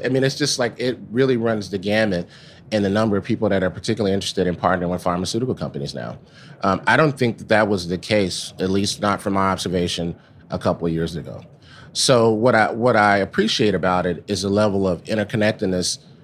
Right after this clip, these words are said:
of the ecosystem now that we didn't quite have before. I mean, you think about healthcare and life sciences, it was a very sort of siloed industry where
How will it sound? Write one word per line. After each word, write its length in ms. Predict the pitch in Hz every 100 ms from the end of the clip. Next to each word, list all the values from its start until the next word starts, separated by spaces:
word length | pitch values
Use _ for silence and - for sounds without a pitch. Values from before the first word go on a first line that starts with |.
| - - -
of 120 | 107
the 200 | 95 104
ecosystem 540 | 101 92 - 90 92 87
now 200 | 87 87
that 140 | 85
we 120 | 90
didn't 180 | 87 87
quite 200 | 92 87
have 200 | 87 85
before. 360 | 82 - 95 101
I 40 |
mean, 280 | 101 92 - - - -
you 100 | 120
think 120 | 143
about 160 | 123 113
healthcare 280 | 127 123 117
and 80 |
life 160 | 101 98
sciences, 360 | 120 110 107 123
it 40 |
was 100 | 117
a 40 |
very 280 | 95 110 110
sort 220 | 101 107
of 60 | 90
siloed 760 | - - 104 107 104 95 92 78
industry 580 | 95 95 - 98 87
where 380 | 87 85 87 82